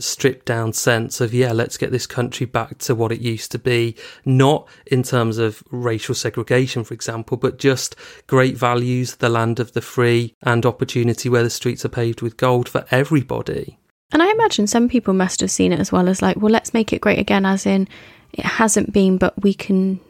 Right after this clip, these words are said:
Speaker 1: Yeah.
Speaker 2: we can do something better now, and not trying to focus on the past. Like,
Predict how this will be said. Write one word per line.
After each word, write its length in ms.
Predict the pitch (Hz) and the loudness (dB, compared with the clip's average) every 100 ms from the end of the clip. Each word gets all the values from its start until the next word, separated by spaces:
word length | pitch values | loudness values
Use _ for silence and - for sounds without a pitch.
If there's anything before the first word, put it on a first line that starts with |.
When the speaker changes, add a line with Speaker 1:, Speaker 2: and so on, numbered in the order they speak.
| - | 0
Speaker 1:
Yeah. 160 | 175 | 2
Speaker 2:
we 60 | 190 | 4
can 80 | 190 | 4
do 120 | 190 | 2
something 280 | - - 185 | 0 -2 -2
better 280 | 185 - | -2 0
now, 460 | 196 202 196 208 254 | 2 4 4 6 6
and 260 | 233 190 190 - - - | 6 2 -2 -10 -12 2
not 240 | 285 - | 4 4
trying 160 | - 185 | 2 2
to 60 | |
focus 400 | 180 170 - 185 | 2 0 -2 -4
on 100 | 165 | -4
the 60 | 165 | -4
past. 420 | - - - - | -2 -4 -4 -4
Like, 140 | - | -4